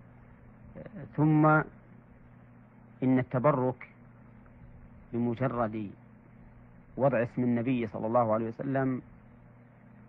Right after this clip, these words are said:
أيضاً لا يجوز، فالتبرك إنما يكون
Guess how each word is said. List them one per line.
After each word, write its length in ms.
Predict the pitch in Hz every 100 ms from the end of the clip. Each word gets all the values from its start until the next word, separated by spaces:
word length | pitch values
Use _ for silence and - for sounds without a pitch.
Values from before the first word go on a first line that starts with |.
| -
أيضاً 540 | 127 135 120 123 123 123 -
لا 180 | 120 123
يجوز، 240 | 101 95 87 - - - - - - - - - - - - - - - - - - -
فالتبرك 680 | - - 131 143 139 131 139
إنما 480 | 131 127 123 123
يكون 460 | 113 - 139 135 156